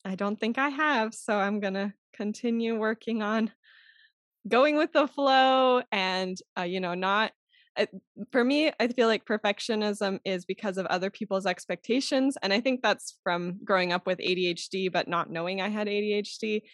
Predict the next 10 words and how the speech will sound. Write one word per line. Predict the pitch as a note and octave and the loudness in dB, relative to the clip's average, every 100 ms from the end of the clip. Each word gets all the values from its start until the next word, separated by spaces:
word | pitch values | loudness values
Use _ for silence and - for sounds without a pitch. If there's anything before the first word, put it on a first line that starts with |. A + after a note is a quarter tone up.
| - | -2
feeling | G#3+ F#3+ F3+ F#3 - | 2 2 2 0 -2
like | F3+ - | -4 0
there | F#3 | 0
was | F3 | 0
a | F3+ | 0
lot | F3 E3 | 2 2
of | D#3+ | 0
expectations | F3 - F3 - F#3+ F3 - E3+ - | -2 -4 -10 -8 -6 -6 -6 -8 -6
from, | E3+ D#3+ D#3+ _ _ _ _ _ _ - | -8 -8 -10 _ _ _ _ _ _ -4
about | F3 E3 - | 0 0 0